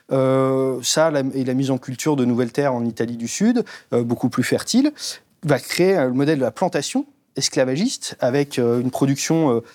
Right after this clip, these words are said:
agricole en monoculture qui est destinée à l'export et pas à de la, euh, de la polyculture vivrière, euh, pour les paysans qui se nourrissent eux-mêmes. Euh, et du coup, ça va créer des inégalités économiques énormes,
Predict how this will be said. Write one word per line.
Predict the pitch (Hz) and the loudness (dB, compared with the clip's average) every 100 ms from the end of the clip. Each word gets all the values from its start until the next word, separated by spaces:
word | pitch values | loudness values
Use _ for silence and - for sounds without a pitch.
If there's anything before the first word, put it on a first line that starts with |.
| - - | -20 -2
agricole | 131 127 143 160 151 | 0 0 0 2 2
en | 123 | 2
monoculture | 151 151 - 143 - 180 180 | 2 2 -2 -6 -4 -4 -4
qui | - | -2
est | 117 | 0
destinée | 160 - 185 180 | 0 0 0 2
à | |
l'export | 156 156 - 180 165 | 2 -2 -2 0 0
et | 117 | 0
pas | 147 156 | 0 0
à | 139 | 0
de | |
la, | 123 123 123 - - - - - | -2 -2 -4 -10 -20 -20 -20 -6
euh, | 123 123 | -4 0
de | 120 | 0
la | |
polyculture | 117 123 123 123 117 127 | 0 0 0 -2 0 0
vivrière, | 117 117 117 127 139 139 117 | 0 0 2 2 2 0 -2
euh, | 110 | -4
pour | - 117 | -4 -2
les | 117 | 0
paysans | 113 117 113 131 | 2 0 2 0
qui | 127 117 | -4 -8
se | - 117 | -6 -2
nourrissent | 117 113 117 | 0 0 0
eux-mêmes. | 170 247 151 - - _ - | 2 2 0 -6 -20 _ 0
Euh, | 123 131 - - - | 0 -2 -10 -16 -2
et | 135 | 0
du | 127 147 | 0 2
coup, | 135 | 2
ça | - 147 | 2 0
va | 175 | 0
créer | - 226 | 0 0
des | 143 127 | 2 2
inégalités | 196 175 190 175 180 | 0 2 0 0 0
économiques | 156 143 143 127 - | 2 2 2 0 -2
énormes, | 151 165 254 | 0 0 -2